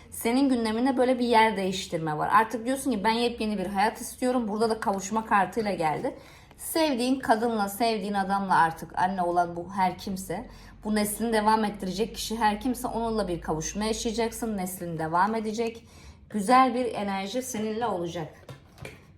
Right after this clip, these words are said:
Şöyle kartların devamına bir bakalım.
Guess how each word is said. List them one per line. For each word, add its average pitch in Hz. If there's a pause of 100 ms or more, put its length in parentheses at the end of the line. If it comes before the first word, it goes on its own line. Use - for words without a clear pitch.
(100)
Şöyle 294
kartların 240
devamına 214
bir 196
bakalım. 175